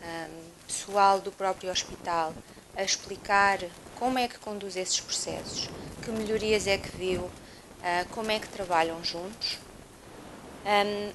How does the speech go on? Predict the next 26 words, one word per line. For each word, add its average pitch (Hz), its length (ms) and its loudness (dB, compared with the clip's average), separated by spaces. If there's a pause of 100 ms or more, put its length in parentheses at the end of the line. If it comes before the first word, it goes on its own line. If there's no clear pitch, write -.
a 226 120 6
parte 214 480 6
da 208 140 -2
tarde, 175 580 4 (380)
ahm, 180 340 -2 (260)
vai 196 300 6
incluir 208 800 0 (260)
um, 226 380 -6 (580)
uma 233 120 -2
mesa 220 340 0
redonda. 156 560 -12 (920)
Nós 208 240 4
gostaríamos 220 640 2
muito 220 500 0
de 202 100 -4
convidar 185 600 4
as 180 100 2
pessoas 190 460 2
que 208 160 -4
assistem 196 460 -2
ao 185 180 0
evento 170 500 -4
a - 20 -4
visitar 175 440 -6
o 160 100 -8
hospital. 185 580 2